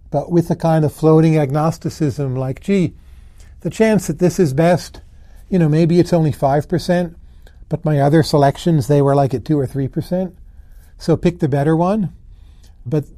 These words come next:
do it with a kind of modesty and openness to change."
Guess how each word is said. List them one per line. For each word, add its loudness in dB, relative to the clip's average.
do 2
it 0
with 0
a 0
kind 0
of 0
modesty -2
and -4
openness 0
to -10
change." 0